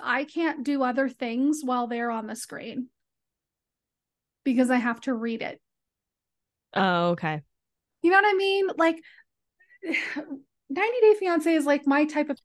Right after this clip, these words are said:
Speaker 2: But it's
Speaker 1: trash
Speaker 2: like
Speaker 1: T V
Speaker 2: th-, it's
Speaker 1: where
Speaker 2: like that anyways, though, 'cause so many people speak different languages, so you have to read the subtitles anyways.
Speaker 1: Sometimes, but I feel like most of the people on the show speak English, most of them.
Speaker 2: I mean, yeah, I just hate how they,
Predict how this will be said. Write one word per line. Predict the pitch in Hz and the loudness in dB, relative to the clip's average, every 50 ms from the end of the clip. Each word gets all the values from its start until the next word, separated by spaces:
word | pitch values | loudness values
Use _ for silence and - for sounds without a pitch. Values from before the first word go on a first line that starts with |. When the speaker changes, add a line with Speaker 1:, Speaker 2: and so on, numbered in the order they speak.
| - - | -4 0
Speaker 2:
But | - - | 2 4
it's | 370 381 - | 4 4 4
Speaker 1:
trash | - | 6
Speaker 2:
like | 285 302 269 | 4 4 4
Speaker 1:
T | |
V | 233 254 | 4 2
Speaker 2:
th-, | 254 240 | 2 2
it's | 247 240 | 2 2
Speaker 1:
where | 233 247 240 | 2 2 2
Speaker 2:
like | - 269 - | 2 2 2
that | - 320 294 - - | 4 4 4 6 4
anyways, | 190 202 233 240 208 185 175 170 165 | 4 6 6 6 6 4 4 2 0
though, | - 170 160 160 | -2 -2 -4 -4
'cause | - - - 185 - | -4 -4 -6 -6 -4
so | - - 196 190 | -4 -2 0 0
many | 196 202 208 208 | 2 2 2 0
people | 196 - 202 190 - - 196 | 0 -2 -6 -8 -6 -6 -8
speak | - - - 190 175 175 | -8 -6 -4 -4 -4 -2
different | - 175 175 - - 165 160 | -2 -2 -2 -2 -2 -2 -2
languages, | 165 156 147 170 175 170 156 147 131 127 131 143 143 | -2 -2 0 0 0 -2 -2 -4 -4 -4 -4 -6 -6
so | - - 160 | -6 -4 -2
you | 156 156 | -2 -2
have | 151 147 143 - | -2 -2 -4 -4
to | 156 151 | -6 -4
read | 143 151 156 147 143 | -4 -4 -4 -4 -4
the | 151 | -4
subtitles | 147 - 156 151 156 170 147 139 143 147 147 156 | -4 -4 -6 -4 -4 -4 -4 -4 -4 -6 -6 -6
anyways. | 147 156 156 135 123 120 131 139 143 156 165 160 - - - _ _ _ _ _ _ _ _ _ _ _ _ _ _ _ _ _ - | -8 -6 -6 -6 -6 -6 -6 -6 -6 -6 -6 -8 -10 -14 -16 _ _ _ _ _ _ _ _ _ _ _ _ _ _ _ _ _ -14
Speaker 1:
Sometimes, | - - 262 - 370 370 427 453 453 - 294 311 302 294 302 320 349 370 403 403 - - | -10 -10 -6 -4 -2 -2 -2 -4 -4 -4 0 2 2 4 4 2 0 0 -4 -8 -6 -2
but | - 339 - - | 0 0 2 2
I | 320 349 | 0 0
feel | 339 415 415 | 2 2 0
like | 415 392 - | 0 2 2
most | 320 294 285 285 330 320 - 427 | 2 2 2 2 0 0 -2 -2
of | 440 | -2
the | 440 415 | -2 -4
people | - 302 294 294 - 269 | -2 -2 -2 -2 -2 -4
on | 262 262 254 240 | -4 -4 -4 -4
the | 240 240 | -6 -6
show | - - 262 240 233 | -6 -6 -6 -6 -6
speak | 240 - - 262 233 - | -6 -6 -6 -6 -4 -2
English, | 233 254 330 349 302 254 285 330 349 - - - - - - | 0 0 2 2 2 2 2 0 -2 -4 -10 -14 -14 -4 0
most | 277 262 285 302 - | 0 2 2 0 0
of | - 349 311 254 | -2 -2 -2 0
them. | 262 247 233 247 285 339 - - _ _ _ _ _ _ _ _ _ _ _ - | 0 0 2 2 0 0 -2 -6 _ _ _ _ _ _ _ _ _ _ _ -2
Speaker 2:
I | 226 226 | 2 4
mean, | 240 233 220 220 | 4 6 6 6
yeah, | 196 170 156 156 156 156 - - | 6 6 6 6 4 4 4 4
I | 214 240 | 4 4
just | 254 320 359 - - | 4 4 2 0 0
hate | - 190 170 180 - | 0 0 2 2 0
how | 175 190 190 | 0 0 0
they, | 190 180 185 185 180 180 | 0 2 2 2 2 2